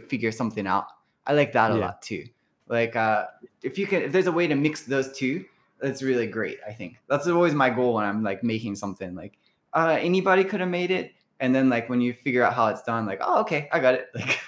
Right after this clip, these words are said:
Speaker 1: Like
Speaker 2: That's so cool. And it's so funny, even, even, like, um,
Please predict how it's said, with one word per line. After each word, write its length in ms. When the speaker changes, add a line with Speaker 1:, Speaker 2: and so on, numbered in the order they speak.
Speaker 1:
Like 180
Speaker 2:
That's 240
so 260
cool. 280
And 100
it's 80
so 120
funny, 220
even, 360
even, 240
like, 180
um, 460